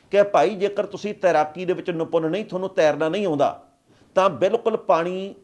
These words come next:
ਵਾਲੇ ਥਾਂ ਦੇ ਉੱਤੇ ਨਾ ਜਾਓ, ਤੁਸੀਂ ਨਹਿਰ 'ਚ ਛਾਲਾਂ ਨਾ ਮਾਰੋ, ਕਿਉਂਕਿ ਫਿਰ ਖਬਰਾਂ ਆਉਂਦੀਆਂ ਜੀ ਕਿ ਇੱਕ ਨੂੰ ਬਚਾਉਂਦਾ ਦੂਜਾ ਡੁੱਬ ਗਿਆ, ਦੂਜੇ ਨੂੰ ਬਚਾਉਂਦਾ ਤੀਜਾ ਡੁੱਬ ਗਿਆ। ਇਉਂ ਵੀ ਘਰਾਂ ਦੇ ਵਿੱਚ ਸੱਥਰ ਵਿਛਦੇ ਆ। ਸੋ ਹਰ ਗੱਲ ਨੂੰ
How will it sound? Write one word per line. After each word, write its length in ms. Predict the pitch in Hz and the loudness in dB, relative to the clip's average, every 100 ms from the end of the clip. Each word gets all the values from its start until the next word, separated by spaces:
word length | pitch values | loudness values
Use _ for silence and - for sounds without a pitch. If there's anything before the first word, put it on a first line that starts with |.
| _ - | _ -4
ਵਾਲੇ 280 | 139 180 180 | 2 2 2
ਥਾਂ 260 | - 156 156 | -2 0 0
ਦੇ 80 | |
ਉੱਤੇ 280 | 180 180 180 | -2 -2 -2
ਨਾ 220 | 147 135 | 0 0
ਜਾਓ, 320 | 147 175 202 - _ _ _ _ - | 2 4 2 -2 _ _ _ _ -10
ਤੁਸੀਂ 220 | 160 196 | -6 -4
ਨਹਿਰ 240 | 165 180 208 | 2 2 2
'ਚ 80 | |
ਛਾਲਾਂ 340 | 180 160 147 160 | 0 4 6 4
ਨਾ 100 | 180 | 4
ਮਾਰੋ, 320 | 175 180 190 208 - _ - | 4 4 2 -2 -12 _ -4
ਕਿਉਂਕਿ 220 | 190 202 | 0 0
ਫਿਰ 260 | 208 180 214 | 0 0 0
ਖਬਰਾਂ 300 | - 196 196 | 2 4 4
ਆਉਂਦੀਆਂ 360 | 185 180 185 | 2 0 -2
ਜੀ 80 | 208 | -4
ਕਿ 120 | 220 - | -6 -4
ਇੱਕ 200 | 190 190 | -4 -2
ਨੂੰ 180 | 196 196 | -4 -4
ਬਚਾਉਂਦਾ 360 | 180 185 180 180 | -4 0 4 4
ਦੂਜਾ 240 | 156 165 | 4 2
ਡੁੱਬ 200 | 170 180 | 2 2
ਗਿਆ, 140 | 180 208 | 0 0
ਦੂਜੇ 220 | 175 180 | 0 0
ਨੂੰ 80 | 180 | 0
ਬਚਾਉਂਦਾ 260 | 185 190 | 0 2
ਤੀਜਾ 260 | 208 214 208 | 0 2 2
ਡੁੱਬ 180 | 165 135 | 2 -2
ਗਿਆ। 200 | 120 67 _ _ _ _ _ - | -4 -8 _ _ _ _ _ 2
ਇਉਂ 220 | 196 220 | 4 4
ਵੀ 120 | 240 262 | 2 0
ਘਰਾਂ 220 | 226 156 | 0 2
ਦੇ 60 | 160 | 0
ਵਿੱਚ 120 | 156 | -4
ਸੱਥਰ 260 | 156 - 156 | -6 -2 -2
ਵਿਛਦੇ 360 | 139 - 131 | -2 -6 -6
ਆ। 40 | - - _ _ - - | -6 -14 _ _ -20 0
ਸੋ 120 | 226 269 285 - - | 4 4 4 -2 -4
ਹਰ 220 | 180 233 | 2 4
ਗੱਲ 240 | 202 190 185 | 4 0 -2
ਨੂੰ 220 | 185 | -6